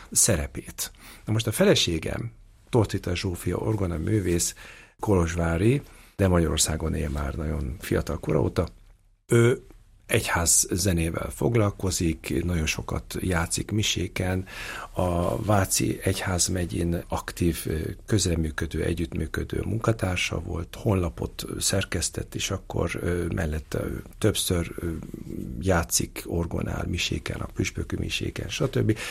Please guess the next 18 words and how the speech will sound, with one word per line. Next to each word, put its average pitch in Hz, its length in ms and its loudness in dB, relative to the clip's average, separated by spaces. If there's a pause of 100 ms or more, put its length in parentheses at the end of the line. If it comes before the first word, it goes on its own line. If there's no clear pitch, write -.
(120)
Így 127 180 4
már 139 260 4
nagyon, 117 440 6 (300)
ö, 104 100 2
jártas 107 520 4
vagyok 90 320 -2
ezekben 95 400 0
a 92 60 0
dolgokban, 92 580 0
úgy, 101 260 -2
úgy, 87 340 -8
úgy 90 160 -10
a - 60 -2
hagyományokat 95 760 0
ismerem, 90 480 -4
a 82 140 -4
struktúrát 101 680 -4
ismerem. 127 360 -4